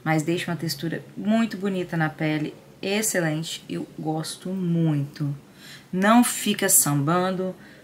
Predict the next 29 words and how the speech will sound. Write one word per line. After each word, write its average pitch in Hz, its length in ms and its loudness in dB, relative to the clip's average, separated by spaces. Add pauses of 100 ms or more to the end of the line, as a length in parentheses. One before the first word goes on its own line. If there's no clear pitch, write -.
Não 214 280 4
deixa 196 300 0
minha 170 160 -2
pele 165 180 -2
parecendo 165 400 -2
que 165 80 -2
eu 160 40 -4
tenho 165 180 -2
mais 170 400 2
rugas, 165 680 -4 (480)
mais 165 360 6
linhas 165 460 2
aqui 156 200 -2
abaixo. 151 680 2 (180)
Eu - 140 -2
gosto 226 320 0
bastante. - 680 -6 (480)
E 185 60 -2
ele 202 160 2
faz 202 400 6
bem 170 500 2
o, 160 480 2 (1000)
e 165 160 0
ele 175 120 2
faz 175 380 0 (960)
exemplarmente 214 1400 4
o - 20 -20
trabalho 143 640 2
de 147 280 -6